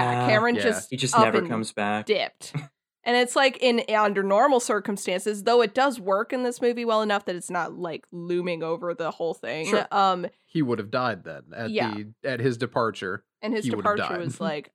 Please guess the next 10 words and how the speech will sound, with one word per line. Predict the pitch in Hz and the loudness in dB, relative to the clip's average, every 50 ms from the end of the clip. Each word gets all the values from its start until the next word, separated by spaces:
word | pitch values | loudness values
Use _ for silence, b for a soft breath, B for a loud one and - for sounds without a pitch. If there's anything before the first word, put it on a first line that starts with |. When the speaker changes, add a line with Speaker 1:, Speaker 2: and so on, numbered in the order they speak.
| _ _ - | _ _ -4
Speaker 2:
"Okay, | 185 185 190 185 - - - 156 139 117 117 175 202 220 | -2 -2 -2 -4 -4 -6 -6 -4 -4 -6 -6 -8 -10 -12
so | - - - 170 170 160 160 156 | -12 -8 -6 -6 -4 -4 -6 -6
either | - 185 190 180 175 | -6 -6 -6 -6 -6
you | 170 170 175 175 | -6 -6 -8 -8
just | - 202 185 - - | -8 -8 -8 -10 -10
really | 214 226 202 185 190 185 | -8 -6 -4 -4 -4 -6
don't | 170 - 175 165 156 - | -6 -6 -6 -6 -6 -6
wanna | - 175 170 165 | -6 -6 -6 -6
kill | - - 190 170 165 | -8 -6 -6 -6 -6
Cameron, | - - 196 196 202 196 185 156 147 151 156 - | -6 -4 -4 -2 -2 -2 -2 -4 -6 -6 -8 -10